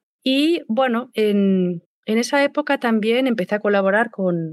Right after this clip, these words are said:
con alguna universidad, en este caso la Universidad Autónoma de Barcelona, que creó una, una base de datos de legislación. También hubieron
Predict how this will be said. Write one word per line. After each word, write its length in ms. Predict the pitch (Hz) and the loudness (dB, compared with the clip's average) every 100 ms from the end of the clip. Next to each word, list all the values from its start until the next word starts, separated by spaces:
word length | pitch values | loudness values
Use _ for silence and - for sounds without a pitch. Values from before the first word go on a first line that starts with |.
| - | -10
con 160 | - | -6
alguna 280 | 165 170 196 | -4 -2 0
universidad, 600 | 196 180 175 - 196 302 | 0 0 -2 -2 0 0
en 80 | 254 | 0
este 200 | 196 - | -4 -4
caso 240 | 185 185 190 | -6 -4 -2
la 60 | |
Universidad 440 | 180 165 170 - 175 | -2 -2 -4 -2 -2
Autónoma 400 | 175 175 170 165 | -2 -2 -2 -2
de 160 | 165 | -2
Barcelona, 460 | 151 - 175 233 277 | -2 -2 -2 0 0
que 100 | 208 | -2
creó 240 | 175 175 | -2 0
una, 480 | 180 180 175 160 156 | 0 0 0 -4 -6
una 220 | - 185 165 | -2 0 0
base 260 | 170 - | -2 0
de 100 | 175 | 0
datos 400 | 170 170 175 170 | 0 -2 -4 -4
de 240 | 175 165 160 | -2 0 -2
legislación. 840 | 160 - 175 139 - 202 226 220 | -4 -8 -8 -8 -6 -2 0 0
También 320 | 220 190 202 208 | 0 0 0 0
hubieron 500 | 208 208 202 196 | 0 0 0 0